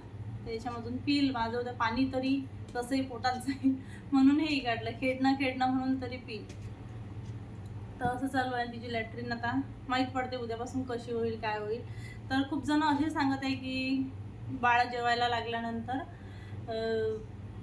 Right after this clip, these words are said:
लॅट्रिन अशी हार्ड करते, पण डॉक्टर म्हणत होते की असं काही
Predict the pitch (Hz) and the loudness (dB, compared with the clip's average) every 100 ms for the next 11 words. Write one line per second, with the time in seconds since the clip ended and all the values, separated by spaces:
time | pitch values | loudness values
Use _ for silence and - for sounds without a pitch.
0 | - - - - 254 247 247 262 262 262 | -8 -8 -10 -6 2 2 2 -2 2 2
1 | 269 262 247 233 233 277 269 254 254 254 | 2 2 2 2 0 -4 -2 -6 -4 -2
2 | 254 254 254 247 247 - 294 294 277 269 | -2 -2 2 2 2 2 4 6 4 2
3 | 269 269 269 247 277 262 254 | -2 0 -2 -2 -2 0 0